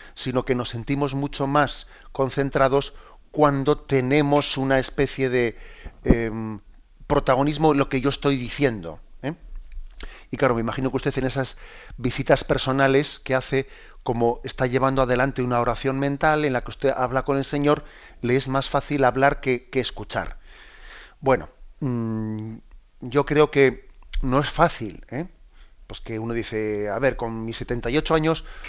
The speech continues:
voy a sanar esto totalmente", y no, pues no es tan fácil, porque tenemos creados nuestros hábitos de vida,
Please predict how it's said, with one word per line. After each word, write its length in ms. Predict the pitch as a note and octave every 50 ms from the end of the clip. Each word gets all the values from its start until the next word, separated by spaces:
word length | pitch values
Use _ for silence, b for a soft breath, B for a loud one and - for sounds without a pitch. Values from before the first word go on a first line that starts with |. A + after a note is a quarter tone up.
| B B -
voy 200 | G2+ C3 C#3+ D3
a 100 | D3 C#3
sanar 340 | B2+ - C3 B2+ C3 C3+ C3+
esto 380 | C#3 C3 - - - C#3 C3
totalmente", 600 | - B2+ A#2+ - C3 C3+ C3+ D#3+ G3 G3+ G3 - F3+
y 320 | F3 D#3+ C#3 B2 A2 - -
no, 180 | - A#2+ G#2 - - - - -
pues 120 | - - -
no 100 | G#2 B2+
es 100 | C#3+ -
tan 160 | G3 D3 A2
fácil, 400 | - - E3 D#3+ - - G#2 -
porque 200 | - A#2 - -
tenemos 360 | - A2+ A#2+ C#3+ D3+ C#3+ -
creados 400 | - B2 C3 C3 C3 C#3 C#3 B B B B B B B B
nuestros 360 | - B2 A#2 - - A2+ - B2+
hábitos 340 | C3 B2+ C3 - D3 C3
de 100 | A#2 C3
vida, 280 | B2+ B2+ C3 C3 C#3+ B